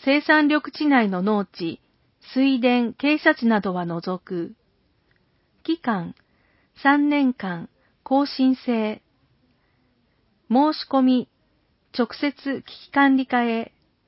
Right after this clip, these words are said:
その他、農地を使用した場合には、使用実態に応じて、農作物保証料や土地使用料を支払います。私立保育園、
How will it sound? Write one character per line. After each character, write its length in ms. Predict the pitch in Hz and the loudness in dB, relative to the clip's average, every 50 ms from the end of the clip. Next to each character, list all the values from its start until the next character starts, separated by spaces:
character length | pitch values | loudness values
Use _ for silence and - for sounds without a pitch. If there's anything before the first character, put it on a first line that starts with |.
| _ _ _ _ _ _ _ _ _ _ _ _ _ | _ _ _ _ _ _ _ _ _ _ _ _ _
そ 160 | - - 262 | -2 0 2
の 160 | 254 294 320 | 2 2 0
他、 340 | - - 233 196 180 175 - _ _ _ _ _ _ _ _ _ _ - | -2 -4 -6 -8 -8 -10 -14 _ _ _ _ _ _ _ _ _ _ 0
農 220 | 233 320 359 349 | 2 2 2 2
地 180 | - - 240 233 | 0 -2 -2 -2
を 80 | 208 202 | -2 -2
使 200 | - - - 208 | -4 -4 -2 0
用 160 | 214 240 262 | 2 2 0
し 100 | - - | 0 0
た 120 | - 247 | 0 0
場 180 | 220 240 233 233 | 2 2 2 2
合 60 | 233 | 2
に 280 | 233 233 226 233 226 190 | 2 2 2 2 2 0
は、 240 | 175 170 165 170 - _ _ _ _ _ _ _ _ - - - | -2 -4 -8 -10 -14 _ _ _ _ _ _ _ _ -18 -8 -4
使 120 | 247 240 | -2 0
用 220 | 277 302 311 320 | 2 4 2 2
実 160 | 277 - 311 - _ | 0 -2 -8 -8 _
態 200 | - 262 233 214 | 0 0 2 2
に 140 | 196 185 - | 0 -2 -4
応 200 | - 185 202 208 | -4 -4 -4 -4
じ 160 | 190 202 196 - | -6 -8 -12 -10
て、 340 | - 202 190 185 196 - _ _ _ _ _ _ _ | -8 -6 -6 -6 -8 -10 _ _ _ _ _ _ _
農 220 | - 220 269 302 302 | 0 2 2 2 2
作 300 | - 330 320 - 330 294 | 0 0 0 0 0 -2
物 260 | 285 247 - 208 196 | -2 -2 -4 -6 -8
保 140 | 175 202 190 | -8 -8 -6
証 280 | - - 330 320 302 | -2 0 2 2 2
料 240 | 240 233 208 190 180 | 2 0 0 0 -2
や 320 | 170 170 165 170 - - _ _ _ - | -2 -4 -6 -8 -10 -14 _ _ _ -10
土 120 | - 214 | -8 -8
地 160 | - - 302 | -6 -6 -8
使 180 | - - 269 262 | -6 -4 -2 0
用 220 | 285 302 294 285 | 2 2 2 2
料 280 | 226 214 208 185 170 170 | 2 2 0 0 0 -2
を 120 | 170 170 | -4 -6
支 140 | - - 202 | -6 -10 -12
払 360 | 170 170 190 196 196 190 190 | -10 -8 -6 -4 -2 -2 -2
い 80 | 185 185 | -2 -4
ま 220 | 180 185 180 185 | -4 -6 -6 -8
す。 40 | - - - - _ _ _ _ _ _ _ _ _ _ _ _ _ _ _ _ _ _ _ _ _ _ _ _ _ _ _ _ _ _ _ _ _ _ _ _ _ _ _ _ _ _ _ _ _ _ _ _ _ _ _ _ _ _ | -10 -14 -20 -20 _ _ _ _ _ _ _ _ _ _ _ _ _ _ _ _ _ _ _ _ _ _ _ _ _ _ _ _ _ _ _ _ _ _ _ _ _ _ _ _ _ _ _ _ _ _ _ _ _ _ _ _ _ _
私 200 | - - - 247 | -10 -6 -2 0
立 320 | 240 294 311 - - 339 330 | 0 0 0 0 0 0 0
保 200 | 302 320 320 320 | 2 2 2 2
育 240 | 311 - - 320 | 0 0 0 2
園、 380 | 302 285 254 220 190 170 170 - | 2 2 2 2 0 -4 -8 -12